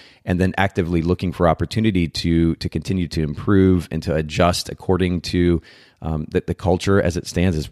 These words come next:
really, really important. Um, for those of you listening in, Lou Ray Photography dot com is Easton's website, and, uh, we'll make sure to link to that in the show notes, but it's L U R E Y photography dot com.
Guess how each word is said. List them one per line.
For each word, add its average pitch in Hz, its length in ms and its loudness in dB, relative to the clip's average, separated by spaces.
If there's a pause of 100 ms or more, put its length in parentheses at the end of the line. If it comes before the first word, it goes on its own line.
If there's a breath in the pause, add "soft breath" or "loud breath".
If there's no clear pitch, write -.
(120)
really, 101 380 2
really 85 340 0
important. 76 600 -4 (340 loud breath)
Um, 90 180 2
for 107 140 0
those 123 200 4
of 110 40 0
you 101 100 4
listening 92 380 0
in, 90 420 2 (320 soft breath)
Lou 117 180 4
Ray 107 200 6
Photography 92 500 0
dot 87 240 2
com 90 560 0
is 85 400 -2
Easton's 87 600 -4
website, 87 680 0
and, 85 240 0
uh, 87 60 2
we'll 101 120 0
make 104 140 0
sure 95 120 -4
to 87 80 -4
link 92 180 -2
to 87 120 -2
that 82 280 0
in 80 260 -4
the - 100 -4
show 98 180 0
notes, 82 240 0
but 85 100 0
it's - 220 -6
L 98 320 2
U 87 420 2
R 87 160 2
E 85 160 -2
Y 82 380 2
photography 82 500 -2
dot 78 240 0
com. 80 340 -2